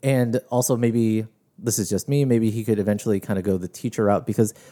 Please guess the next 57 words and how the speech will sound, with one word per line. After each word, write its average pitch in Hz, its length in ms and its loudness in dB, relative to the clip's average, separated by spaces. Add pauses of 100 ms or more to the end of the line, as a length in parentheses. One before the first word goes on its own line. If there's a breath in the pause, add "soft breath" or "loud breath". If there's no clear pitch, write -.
that 160 180 2
changes. 110 300 0
And 113 140 0
if 139 120 2
you 160 80 4
wanna 147 140 6
think 147 140 2
about 123 160 4
the 98 80 0
message 113 320 2
that 101 100 6
would 92 120 -2
go 104 100 4
out 98 120 4
to - 60 -12
kids, 120 300 0
it's 95 140 -2
like, 95 200 -2 (240 loud breath)
because 127 160 4
some 202 140 4
kids 156 280 0
would 123 160 2
feel, 120 500 0 (200 soft breath)
especially 151 400 0
those 117 220 2
that 107 140 4
are, 98 100 2
like, 92 160 -2
kind 95 180 -4
of, 87 100 -4
like, 92 140 -4
going 92 200 -4
through 87 100 -8
high 92 160 -2
school 95 180 -4
and 90 80 -4
they're, 90 80 0
like, 90 140 0
told, 98 240 -2
"You 117 100 4
have 113 140 2
to - 80 -10
figure 104 240 2
out 95 80 2
what - 100 -8
you 101 100 -4
want 90 200 -2
to 90 60 -4
do 104 240 2
or 92 140 0
what 90 140 -4
you 101 100 -2
need 92 200 -4
to 110 80 -2
do 101 300 0 (220 soft breath)
in 92 200 0
life." 90 280 -2